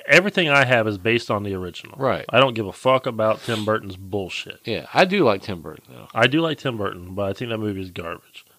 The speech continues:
Speaker 1: Like, uh, all my facts right here are on the original. Um, and it's just the mom. His dad's dead in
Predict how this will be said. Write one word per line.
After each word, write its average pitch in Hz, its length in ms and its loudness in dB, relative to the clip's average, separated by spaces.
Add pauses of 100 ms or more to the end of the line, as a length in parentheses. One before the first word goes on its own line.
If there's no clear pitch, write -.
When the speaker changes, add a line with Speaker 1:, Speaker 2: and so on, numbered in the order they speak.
Speaker 1:
Like, 110 160 0
uh, 113 180 -2 (720)
all 143 200 6
my 143 160 4
facts 123 340 2
right 104 180 -4
here 95 300 -8
are 95 300 -8 (100)
on 104 140 -6
the 95 80 -10
original. 92 500 -12 (840)
Um, 117 220 -2
and 131 140 0
it's 120 120 -2
just - 200 -4
the 117 80 -2
mom. 104 360 -2 (1040)
His 120 160 -8
dad's 120 340 6
dead 98 280 -4
in 90 260 -14